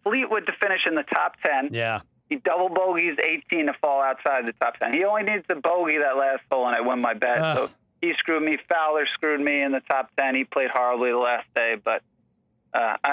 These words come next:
Speaker 1: I mean, I can't complain. I, I did well in
Speaker 2: All
Speaker 1: general.
Speaker 2: right. Well, listen, we're gonna have, we're gonna talk to Joe House in a minute. He's gonna give us his golf expertise, and hopefully we can get, make some money.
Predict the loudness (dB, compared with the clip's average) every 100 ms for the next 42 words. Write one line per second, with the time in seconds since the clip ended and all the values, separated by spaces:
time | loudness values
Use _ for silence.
0 | 0 0 0 0 -2 -2 -4 -2 -2 -2
1 | -4 -4 -2 -2 -4 -4 -2 -2 -2 -4
2 | -4 -2 0 0 -2 -2 0 0 0 -2
3 | -2 -2 -2 -4 -4 -4 -2 0 -2 -4
4 | -6 -4 -4 -4 -6 -10 -8 -8 -8 -6
5 | -6 -6 -10 -10 -12 -6 -4 -4 -4 -8
6 | -10 -12 -8 -8 -8 -8 -8 -6 -8 -6
7 | -8 -8 -12 _ _ _ -4 -4 -4 -2
8 | -2 -2 -2 -6